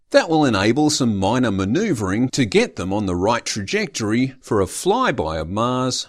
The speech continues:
just as InSight is landing on the planet. So, for CubeSats, the sky is not the limit. Thanks for listening. This is Steve Nerlich from Cheap Astronomy,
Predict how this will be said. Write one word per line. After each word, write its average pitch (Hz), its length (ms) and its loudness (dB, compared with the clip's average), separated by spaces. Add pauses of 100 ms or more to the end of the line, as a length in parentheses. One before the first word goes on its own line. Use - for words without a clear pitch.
(100)
just 202 420 2
as 117 200 2
InSight 113 560 -2
is 117 160 -4
landing 85 440 -6
on 64 180 -10
the 98 100 -8
planet. 147 680 -8 (1200)
So, 247 500 2 (120)
for - 180 -8
CubeSats, - 880 -4 (380)
the 101 100 -2
sky 175 760 2 (180)
is - 260 -6
not 98 380 -2
the 82 80 0
limit. 71 500 -6 (1800)
Thanks 208 580 0
for - 200 -8
listening. 73 640 -4 (540)
This 71 180 -6
is 65 100 -6
Steve 117 440 0
Nerlich 165 380 0
from 78 220 -12
Cheap 135 300 0
Astronomy, 165 720 -2